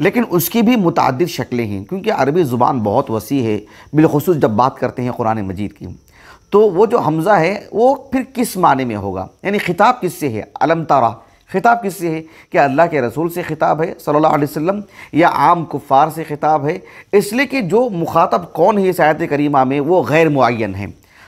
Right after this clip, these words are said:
तो इस एतबार से इसमें वसाअत है। तो फिर हमज़ा जो है, हमज़तुल इस्तिफ़हाम,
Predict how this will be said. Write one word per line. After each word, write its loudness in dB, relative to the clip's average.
तो 0
इस 2
एतबार 2
से -6
इसमें -6
वसाअत 0
है। -8
तो 0
फिर 4
हमज़ा 2
जो 0
है, 2
हमज़तुल 0
इस्तिफ़हाम, -2